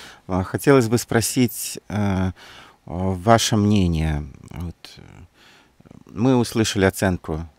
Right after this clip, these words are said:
событий, того, что сейчас происходит. А какова перспектива? Как будет страна дальше развиваться? Какие решения могут приниматься?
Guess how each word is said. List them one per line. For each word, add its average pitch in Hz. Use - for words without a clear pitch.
событий, 117
того, 90
что -
сейчас 123
происходит. -
А 87
какова -
перспектива? -
Как 113
будет 107
страна 104
дальше 95
развиваться? 71
Какие 104
решения 104
могут 80
приниматься? 76